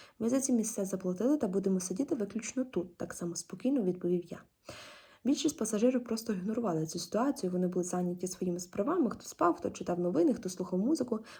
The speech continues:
проте деякі пасажири все-таки намагалися поставити нахабну пасажирку на місце. «Та вгамуйтеся ви вже, та пройдіть кінець автобуса, там є місця».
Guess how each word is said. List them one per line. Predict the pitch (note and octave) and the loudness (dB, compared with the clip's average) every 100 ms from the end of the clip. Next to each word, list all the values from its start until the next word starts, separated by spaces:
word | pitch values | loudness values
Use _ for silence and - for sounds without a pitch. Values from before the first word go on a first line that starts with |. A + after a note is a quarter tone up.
| - | -6
проте | A#3 A#3+ | 0 2
деякі | F#3+ F3+ F#3 - | 4 2 0 -2
пасажири | C#4+ - C#4 C#4 | -2 0 0 0
все-таки | B3+ B3+ B3+ B3 | -2 -4 0 2
намагалися | A#3+ A3+ A#3 A#3 A#3 | 4 2 2 0 -2
поставити | A3 - G#3+ G#3 | -6 -2 -2 -2
нахабну | F#3+ F3+ F3+ F#3 | -2 -2 -2 -4
пасажирку | F3+ D#3+ E3 G3+ G#3 A3 A3 _ | -4 -4 0 0 0 -6 -8 _
на | G3+ | -4
місце. | F3 - - - _ _ - | -4 -4 -10 -14 _ _ -10
«Та | F3+ | -2
вгамуйтеся | F3+ C#4 G#4 F#3+ F#3 | 4 4 4 -2 -2
ви | E3 | -2
вже, | D#3+ E3 - _ | -4 -8 -12 _
та | - | -12
пройдіть | F#3 F3 A3 - | -8 -2 0 0
кінець | A3 F#3 F#3 | 0 0 0
автобуса, | C#4 C#4+ F#3+ E3+ E3+ | 0 2 0 0 -4
там | E3+ E3 | -4 -2
є | E3+ | 0
місця». | F#3+ B3 - F3+ | 2 0 -2 -6